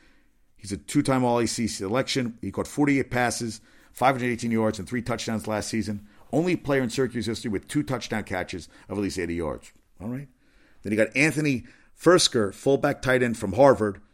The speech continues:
He's from Manalapan, New Jersey. Go all Ivy League selection. Senior year, he finished his career with ninety-nine catches for fifteen hundred fifty-nine yards, fourteen touchdowns, sevens last year, six two, two forty-six. He played tight end, but he could be switched to fullback.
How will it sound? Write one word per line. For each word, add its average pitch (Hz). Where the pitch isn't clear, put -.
He's 117
from 110
Manalapan, 131
New 151
Jersey. 123
Go 113
all 160
Ivy 147
League 135
selection. 117
Senior 160
year, 143
he 120
finished 135
his 123
career 127
with 110
ninety-nine 143
catches 120
for 110
fifteen 156
hundred 127
fifty-nine 120
yards, 110
fourteen 143
touchdowns, 113
sevens 147
last 117
year, 98
six -
two, 151
two 147
forty-six. 120
He 110
played 131
tight 123
end, 120
but 98
he 95
could 95
be 90
switched -
to 98
fullback. 110